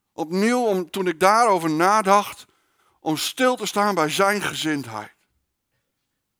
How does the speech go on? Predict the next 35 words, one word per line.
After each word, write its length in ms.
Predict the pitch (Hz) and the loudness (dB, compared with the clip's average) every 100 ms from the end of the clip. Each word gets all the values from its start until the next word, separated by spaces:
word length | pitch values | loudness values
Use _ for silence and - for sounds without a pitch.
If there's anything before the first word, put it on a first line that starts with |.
| _ _ _ _ _ _ _ _ _ | _ _ _ _ _ _ _ _ _
Jezus 500 | 131 170 214 226 - | -4 -2 -2 -8 -2
leeft, 400 | 226 240 156 - | 4 4 4 -2
dat 180 | 190 - | -6 -6
vieren 400 | 226 247 269 233 | -8 -6 0 4
we 180 | 196 180 - - - | 4 2 -12 -20 -4
enorm 540 | 185 185 208 247 208 | -2 2 6 6 4
graag. 600 | 180 196 180 131 110 - _ _ _ _ _ _ _ _ _ _ | -4 -2 0 0 -6 -16 _ _ _ _ _ _ _ _ _ _
Want 200 | - 139 | -16 -8
daardoor, 580 | 160 214 269 214 233 262 | -2 2 2 2 2 2
omdat 260 | 226 196 156 | 2 0 -2
hij 360 | 165 196 254 | 2 4 4
leeft, 300 | 226 220 233 | 4 2 2
is 140 | 202 202 | -6 -8
er 60 | |
voor 160 | 190 196 | -8 0
ons 460 | 226 254 269 - - - | 4 6 4 0 -8 -12
een 180 | - 190 | -4 -2
ander 480 | - 254 254 220 185 | 4 4 6 4 6
leven, 400 | 208 226 185 185 | 6 6 2 0
een 160 | 180 | 0
nieuw 240 | 190 247 262 | 2 2 4
leven 420 | 226 220 185 180 | 6 6 4 2
mogelijk. 720 | 185 190 165 143 120 - - _ _ _ _ _ _ _ _ _ _ _ _ | 6 6 6 -4 -8 -10 -20 _ _ _ _ _ _ _ _ _ _ _ _
Maar 140 | - 170 | -8 -2
dat 180 | 196 170 | -2 -2
nieuwe 320 | 208 285 233 | -2 0 2
leven 340 | 220 247 208 | 2 2 0
wil 200 | 190 214 | 0 2
hij 200 | 196 208 | 4 2
ook 340 | 214 262 277 - | 6 4 4 -4
in 140 | 220 | -4
ons 320 | 208 254 240 | 0 2 0
gaan 240 | - 196 196 | -2 -2 2
uitwerken, 840 | 214 254 254 208 220 180 175 151 | 4 4 2 2 2 2 -4 -4
bewerken. 720 | 214 254 233 208 151 147 95 | -4 4 4 4 -2 -8 -8